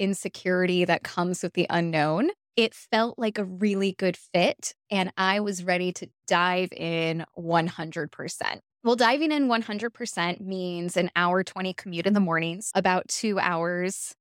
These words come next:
in the afternoons, and a nine-hour workday in a more corporate setting than what I've ever been used to. We're coming off of about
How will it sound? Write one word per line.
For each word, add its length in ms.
in 100
the 120
afternoons, 800
and 580
a 80
nine-hour 500
workday 760
in 460
a 140
more 480
corporate 560
setting 600
than 280
what 200
I've 160
ever 260
been 180
used 300
to. 300
We're 120
coming 320
off 280
of 400
about 300